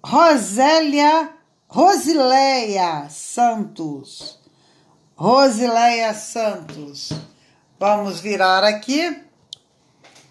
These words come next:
pra gente ver se, aí, tirei o vestido aqui da roupa, tá, né? É, então, lembrando, enquanto a gente vê aí se a Rosileia tá aí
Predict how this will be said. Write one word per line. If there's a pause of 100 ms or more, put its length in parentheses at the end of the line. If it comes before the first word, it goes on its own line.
(240)
pra
gente
ver
se,
aí,
tirei
o
vestido
aqui
da
roupa,
tá, (920)
né? (560)
É, (760)
então,
lembrando,
enquanto
a
gente
vê
aí
se
a
Rosileia
tá
aí